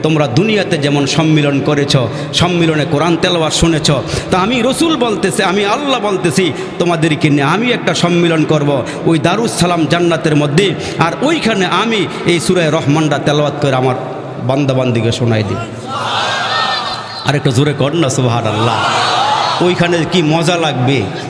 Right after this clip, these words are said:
কি স্বাদ লাগবে। আল্লাহু আকবার। দাউদ নবীকে দিয়ে আল্লাহ শুরু করবেন, তারপরে আমার নবী পড়বেন, তারপরে এই সূরা রহমান। এটা একটা শব্দ আল্লাহ বাড়াইয়া দিয়া আজকে আমরা পড়ি, "আর রহমান আল্লামাল কোরআন খলাকাল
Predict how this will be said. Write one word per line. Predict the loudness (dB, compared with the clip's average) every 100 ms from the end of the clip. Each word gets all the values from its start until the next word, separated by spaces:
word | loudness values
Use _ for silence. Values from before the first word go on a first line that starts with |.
| -10 -10 -4
কি | -2
স্বাদ | 0 0 0 0 -2
লাগবে। | -2 0 0 0 -4 -4
আল্লাহু | 0 0 0 0 0
আকবার। | 0 -2 -2 -2 -4 -8 -8 -10 -2 0
দাউদ | 2 0 2
নবীকে | 0 0 0 0
দিয়ে | 0
আল্লাহ | 2 0
শুরু | 2 2 2
করবেন, | 2 0 0 -2 -8 -10 -4
তারপরে | -2 0 0
আমার | 0 0
নবী | 2 2 0 0
পড়বেন, | 0 0 -2 -4 -6 -2
তারপরে | -2 0 0 2
এই | 2 2
সূরা | 2 2 2
রহমান। | 0 2 2 2 -2 -4 -8 -8 -4
এটা | -2 0 -2 -2 -4
একটা | -4 -4
শব্দ | -2 -2 0 -2
আল্লাহ | 0 0 0
বাড়াইয়া | 0 0 0
দিয়া | 0 0 0 -4 -8 -10 -6 -4
আজকে | -2 -2
আমরা | 0 0 0
পড়ি, | 0 2 0
"আর | 0 0
রহমান | 0 2 2 2 0 -2 -4 -6 -2
আল্লামাল | -2 -2 -2 0 0 -2 0
কোরআন | 0 2 2 2 -2 -4 -2
খলাকাল | 0 0 0 0 -2